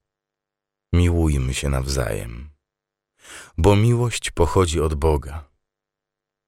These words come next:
A każdy, kto miłuje, narodził się z Boga i zna Boga. Kto nie miłuje, nie zna Boga, bo Bóg jest miłością. Miłość Boża ukazała się wśród nas przez to,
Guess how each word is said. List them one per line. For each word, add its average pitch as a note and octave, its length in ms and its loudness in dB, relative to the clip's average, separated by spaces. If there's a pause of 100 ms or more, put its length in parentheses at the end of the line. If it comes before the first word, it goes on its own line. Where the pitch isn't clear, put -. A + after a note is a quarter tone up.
(460)
A F#2 120 4
każdy, A2+ 440 2
kto - 220 2
miłuje, G2+ 720 0
narodził F2 540 4
się F2 160 0
z D2 140 -2
Boga D2 600 0 (260)
i D#2 120 0
zna C#2+ 380 0
Boga. C2 500 -8 (1120)
Kto - 240 0
nie D2+ 200 2
miłuje, D#2 540 0
nie D2+ 240 2
zna B1+ 260 -4
Boga, C#2 480 0 (580)
bo D2+ 220 2
Bóg C#2 400 -2
jest C#2+ 280 -2
miłością. D#2 720 -2 (1400)
Miłość B2+ 520 2
Boża G#2 400 0
ukazała F#2+ 600 2
się F2+ 200 -6
wśród - 440 -6
nas F2+ 320 0
przez - 480 0
to, G2+ 300 -4